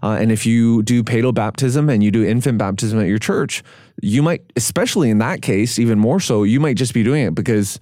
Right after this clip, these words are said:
to appease, to appease your parents or to appease others. And it's like, "Oh, I just, it's, I don't really believe in Jesus, but, um, but my parents asked me to do that." Not for everyone, but you see a lot of that happening.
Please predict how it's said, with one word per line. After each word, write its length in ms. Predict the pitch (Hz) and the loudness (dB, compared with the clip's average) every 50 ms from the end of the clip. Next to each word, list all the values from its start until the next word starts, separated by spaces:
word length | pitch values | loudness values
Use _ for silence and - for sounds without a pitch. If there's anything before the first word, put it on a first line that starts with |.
| _ - | _ -4
to 100 | - 120 | -4 -4
appease, 480 | 95 - 147 131 104 82 73 - - - _ _ _ _ _ _ - - - - | -2 0 0 0 0 0 -2 -6 -12 -14 _ _ _ _ _ _ -20 -20 -16 -6
to 140 | - 120 107 | -2 0 0
appease 300 | 104 87 - 113 110 107 | 0 2 2 0 0 2
your 80 | 117 113 | 0 -2
parents 400 | - 120 107 101 90 - - - - | -2 -2 -2 -2 -2 -4 -6 -4 -2
or 100 | 98 98 | -2 -2
to 200 | - - 107 98 | 0 0 0 0
appease 380 | 92 90 - 117 107 107 98 85 | 0 -2 0 0 0 2 2 0
others. 380 | 85 95 85 95 85 80 78 | 0 0 0 0 0 -2 -2
And 140 | 98 101 92 | -2 -2 -2
it's 120 | 90 - | -2 -2
like, 100 | - 87 64 | -2 -2 -2
"Oh, 200 | 82 90 90 85 | 0 0 0 0
I 120 | 80 82 | 0 -2
just, 240 | 85 87 87 - - | -2 -2 -4 -6 -6
it's, 300 | - 90 - - - - - - - - | -6 -6 -6 -6 -12 -12 -14 -20 -14 -8
I 100 | - 92 | -4 -2
don't 120 | 95 98 | -2 0
really 180 | 98 98 95 98 | 0 0 0 0
believe 300 | 87 95 92 92 90 85 | 0 0 0 0 2 2
in 80 | 90 87 | 2 2
Jesus, 320 | 85 87 85 95 95 - | 2 0 -2 -2 -4 -4
but, 220 | - 90 87 - - - - - - - - - - | -4 -4 -4 -4 -6 -12 -20 -20 -20 -20 -20 -12 -8
um, 460 | - 90 92 85 80 71 - - - - _ - - | -6 -4 -2 -2 -2 -4 -6 -8 -10 -14 _ -10 -6
but 240 | - 101 87 - | -4 -4 -2 -2
my 180 | 90 95 95 95 | -2 -2 -2 -2
parents 320 | 92 - 110 113 117 101 98 - | -2 -4 -2 -2 -2 -2 -2 -4
asked 240 | 98 104 98 - | -4 -6 -6 -4
me 100 | - 98 | -2 0
to 80 | 90 95 95 | 0 0 0
do 40 | 87 | 0
that." 120 | 78 - - | -2 -2 -2
Not 200 | 92 107 127 139 | -2 -2 -2 -2
for 100 | - 180 | -2 -2
everyone, 500 | 180 220 196 202 131 98 90 90 120 139 | -2 0 0 0 0 0 0 0 -2 -2
but 200 | 131 113 120 101 | -2 -2 -2 0
you 120 | 110 110 107 | 2 0 0
see 200 | - - - 160 | 0 0 0 0
a 80 | 165 | 0
lot 220 | 127 95 73 80 85 | 0 0 0 -2 -2
of 60 | 87 | -2
that 180 | 95 92 - | -4 -4 -2
happening. 560 | - 143 165 - - 196 113 82 62 82 110 | -4 -4 -4 -2 -2 -2 -2 -2 -2 -4 -6